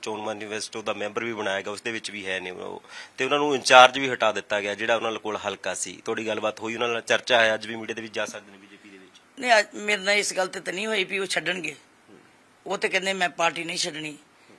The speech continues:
Speaker 2: ਪਰ ਜਿਸ ਤਰ੍ਹਾਂ ਦੇ ਦੇਖੋ ਇਸ ਵੇਲੇ ਮਜਬੂਰੀ ਕੈਸੇ ਉਹਦੇ ਦਿਮਾਗ ਦੇ ਉੱਤੇ, ਨਾ ਉਹ ਉੱਧਰ ਜੋਗੇ ਆ ਤੇ ਨਾ ਉਹ ਉੱਧਰ ਜੋਗੇ। ਮੈਂ ਉਹਨਾਂ ਦੀ ਉਸ ਹਾਲਾਤ ਨੂੰ ਮੈਂ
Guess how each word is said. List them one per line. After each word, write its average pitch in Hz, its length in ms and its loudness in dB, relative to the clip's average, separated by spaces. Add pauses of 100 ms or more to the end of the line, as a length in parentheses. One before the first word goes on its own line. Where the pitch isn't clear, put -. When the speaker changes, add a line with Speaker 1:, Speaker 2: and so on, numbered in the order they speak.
(220)
Speaker 2:
ਪਰ 220 120 2
ਜਿਸ 214 180 0
ਤਰ੍ਹਾਂ 226 200 6
ਦੇ 220 100 4
ਦੇਖੋ 208 240 2
ਇਸ 220 260 6
ਵੇਲੇ 214 140 2
ਮਜਬੂਰੀ 202 460 -2
ਕੈਸੇ 190 300 6
ਉਹਦੇ 156 140 -4
ਦਿਮਾਗ 147 260 -6
ਦੇ 139 100 -12
ਉੱਤੇ, 131 220 -16 (560)
ਨਾ 190 240 10
ਉਹ 226 100 8
ਉੱਧਰ 233 320 6
ਜੋਗੇ 208 380 6
ਆ 214 60 6
ਤੇ 202 100 -2
ਨਾ 190 140 6
ਉਹ 175 120 4
ਉੱਧਰ 156 180 -8
ਜੋਗੇ। 123 320 -12 (1200)
ਮੈਂ 185 240 2
ਉਹਨਾਂ 208 380 2
ਦੀ 202 160 0
ਉਸ 190 400 0 (200)
ਹਾਲਾਤ 165 400 4
ਨੂੰ 196 140 -4
ਮੈਂ 170 380 -2